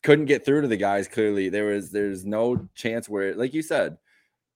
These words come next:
the effort wasn't there defensively. Like, they were getting goals. And that's the crazy thing is this team is so talented that they can just put up four goals in a game where they don't do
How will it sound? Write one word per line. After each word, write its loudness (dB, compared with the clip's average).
the -2
effort 0
wasn't -2
there 2
defensively. -8
Like, -8
they -4
were -2
getting -2
goals. -2
And -6
that's -4
the -4
crazy 2
thing -2
is -4
this -4
team -2
is -4
so -4
talented -8
that -12
they -2
can -6
just -14
put -6
up -2
four -2
goals -4
in -8
a -6
game -10
where -8
they -6
don't -4
do -4